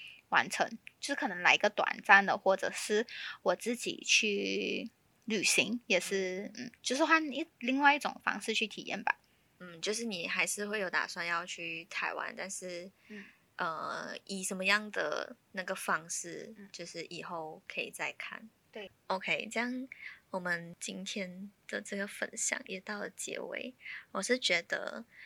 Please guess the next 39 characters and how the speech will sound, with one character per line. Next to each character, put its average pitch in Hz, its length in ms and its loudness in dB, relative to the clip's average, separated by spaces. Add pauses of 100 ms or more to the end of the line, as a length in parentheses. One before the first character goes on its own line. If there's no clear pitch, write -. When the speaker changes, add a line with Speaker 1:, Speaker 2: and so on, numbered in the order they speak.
(240)
Speaker 2:
呃， 185 480 -8 (240)
虽 - 220 8
然 175 400 10
你 175 120 -8
的 - 440 0
计 220 240 -4
划 185 340 4
有 175 160 -4
一 - 20 -4
些 175 440 2
被 185 120 4
打 - 320 4
乱， - 280 -2
但 214 120 2
是 208 200 -2
你 185 160 -4
还 175 120 0
是， 196 380 0 (540)
呃， 165 300 4
用 277 200 4
了 190 160 2
不 - 240 -2
一 220 120 0
样 220 140 8
的 180 120 -4
方 165 320 2
式 185 260 -2
去 208 240 4
把 170 240 4
它 151 320 0
完 170 380 2
成 - 340 0
了， - 280 -8 (520)
也 170 400 2
算 214 220 -2
是 202 420 0
好 - 140 2
像， 185 320 0 (600)
呃， 175 420 -2